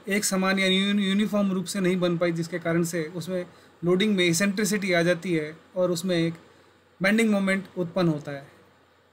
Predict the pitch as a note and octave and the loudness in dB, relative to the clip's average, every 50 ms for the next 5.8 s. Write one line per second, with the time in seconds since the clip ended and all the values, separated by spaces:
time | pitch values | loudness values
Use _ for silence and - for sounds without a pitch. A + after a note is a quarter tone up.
0 | _ _ A3 G#3+ A#3+ G#3+ F3+ F3 - - - - - _ _ _ _ _ _ _ | _ _ 0 0 0 0 -2 -6 -12 -18 -20 -20 -20 _ _ _ _ _ _ _
1 | _ A3+ G#3 - - - C#4 B3 - - A#3+ A3 G#3 C4 A#3+ G#3 A3 G#3+ F#3+ G#3 | _ -2 -2 0 2 2 2 2 4 2 0 2 4 2 4 4 2 2 4 2
2 | G#3+ A3 G#3 G#3 G3 F#3+ F#3+ F#3+ F#3 E3+ F#3+ F#3 E3+ E3 D3 C#3+ D3 E3 - - | 2 2 2 0 0 0 0 0 -2 -2 -2 0 0 0 -2 -4 -8 -14 -20 -20
3 | - _ _ _ _ _ _ _ _ _ _ _ _ _ _ _ _ _ _ _ | -20 _ _ _ _ _ _ _ _ _ _ _ _ _ _ _ _ _ _ _
4 | _ _ _ _ _ _ _ _ _ _ _ _ _ _ G3 G#3+ G#3+ B3 B3+ B3+ | _ _ _ _ _ _ _ _ _ _ _ _ _ _ 2 4 4 4 4 4
5 | A3+ A#3 A#3 G#3+ - - A3 F#3+ B3 A#3+ A#3+ G#3+ F#3+ G#3 A#3 A#3 | 2 2 -2 -2 -4 -6 -4 0 2 2 2 2 2 2 0 0